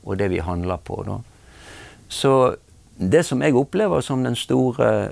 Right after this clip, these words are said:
forskjellen, og det, om det er rett eller galt, det vet ikke jeg,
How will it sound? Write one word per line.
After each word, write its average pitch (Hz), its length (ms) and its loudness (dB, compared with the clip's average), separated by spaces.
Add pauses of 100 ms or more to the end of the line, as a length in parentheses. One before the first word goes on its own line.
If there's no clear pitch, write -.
forskjellen, 98 600 -2
og 123 220 2
det, 110 100 2 (400)
om 90 120 0
det 90 100 0
er 104 80 2
rett - 220 -4
eller 87 160 -2
galt, 101 240 -4
det 90 120 -6
vet 92 220 -4
ikke 87 160 -4
jeg, 143 220 0